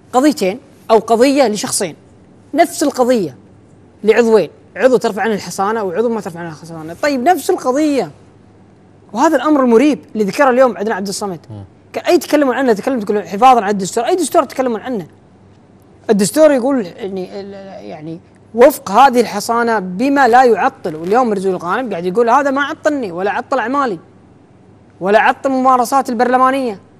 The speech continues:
Speaker 1: بالتالي ارفع الحصانة. هو قاعد يقول: "ما عطلني". وكان من الأولى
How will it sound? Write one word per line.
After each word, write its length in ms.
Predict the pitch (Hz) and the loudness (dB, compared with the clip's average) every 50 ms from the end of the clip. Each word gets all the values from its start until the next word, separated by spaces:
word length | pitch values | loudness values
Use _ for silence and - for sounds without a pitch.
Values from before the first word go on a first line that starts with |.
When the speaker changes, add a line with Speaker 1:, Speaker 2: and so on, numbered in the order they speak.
| _ - _ - - _ _ - | _ -20 _ -20 -20 _ _ -20
Speaker 1:
بالتالي 320 | 165 - - 269 311 339 | -10 0 0 4 4 4
ارفع 160 | 370 330 359 | 4 4 0
الحصانة. 440 | 339 339 339 339 - 359 349 330 285 - _ _ _ _ _ _ _ - | -2 -2 -2 -4 -4 -4 -4 -4 -6 -10 _ _ _ _ _ _ _ -4
هو 160 | 226 214 226 | 0 2 2
قاعد 240 | 220 208 202 196 214 | 2 2 0 -2 -2
يقول: 180 | 233 269 339 277 | 0 0 2 2
"ما 80 | 262 | 2
عطلني". 480 | 294 277 320 - - 320 320 320 240 180 - _ - _ _ _ _ - - _ _ - _ _ _ - | 0 0 -4 -4 -2 -2 -2 -2 -6 -8 -14 _ -20 _ _ _ _ -20 -20 _ _ -20 _ _ _ -16
وكان 380 | 170 - - 285 320 339 311 285 | -14 -6 0 2 2 2 2 2
من 80 | 269 | 0
الأولى 500 | 240 233 - 285 285 247 - 220 - - | 0 -2 -2 -2 0 2 2 2 0 -2